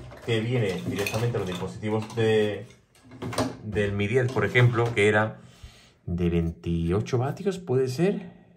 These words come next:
Eh, eh, eh, eh. De veinticinco va-, de veintisiete vatios. Fijaros, me lo ha dado de veintisiete vatios con su cable.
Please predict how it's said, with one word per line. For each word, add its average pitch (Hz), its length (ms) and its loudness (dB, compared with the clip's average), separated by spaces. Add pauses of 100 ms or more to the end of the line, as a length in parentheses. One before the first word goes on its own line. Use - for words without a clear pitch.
(220)
Eh, - 0 -
eh, 92 440 -2
eh, 95 180 -10
eh. 104 340 -4 (1400)
De 98 260 0
veinticinco 92 760 0
va-, 110 180 4
de 107 120 2
veintisiete 98 540 2
vatios. 139 580 -6 (720)
Fijaros, 90 360 -4
me 87 140 -2
lo 82 120 -2
ha 78 60 -2
dado 92 180 -2
de 110 60 0
veintisiete 85 560 -6
vatios 147 480 -6
con - 160 -14
su - 140 -14
cable. 156 500 -4